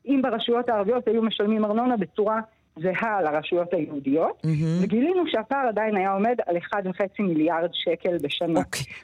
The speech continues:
Speaker 2: בואי.
Speaker 1: זאת אומרת, הפערים אולי היו מצטמצמים במעט, מעט מאוד, אך הם לא היו נסגרים ואפילו לא קרובים להיסגר.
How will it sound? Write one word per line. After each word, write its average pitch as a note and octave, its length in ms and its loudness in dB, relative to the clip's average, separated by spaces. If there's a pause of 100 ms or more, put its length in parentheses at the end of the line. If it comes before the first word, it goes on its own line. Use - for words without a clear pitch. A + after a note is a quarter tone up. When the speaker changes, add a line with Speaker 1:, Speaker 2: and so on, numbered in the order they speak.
Speaker 2:
בואי. G3+ 140 0
Speaker 1:
זאת A3+ 100 0
אומרת, C#4+ 280 0
הפערים B3 460 0
אולי B3+ 120 2
היו A#3 200 2
מצטמצמים G3 840 0 (100)
במעט, F3+ 520 -2 (120)
מעט F3 280 0 (100)
מאוד, F3 400 0 (500)
אך - 180 -6
הם G#3 100 0
לא A3+ 60 2
היו A3+ 540 2
נסגרים E3+ 920 0
ואפילו F3+ 420 0
לא F3 140 2
קרובים E3 360 0
להיסגר. D3 440 -2